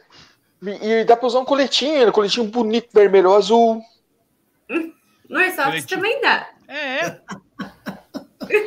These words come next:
Speaker 1: Airsoft é tudo verde, verde, verde, verde.
Speaker 3: Não,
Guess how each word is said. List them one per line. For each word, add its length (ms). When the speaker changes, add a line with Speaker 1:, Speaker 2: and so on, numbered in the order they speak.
Speaker 1:
Airsoft 340
é 60
tudo 240
verde, 540
verde, 380
verde, 340
verde. 380
Speaker 3:
Não, 320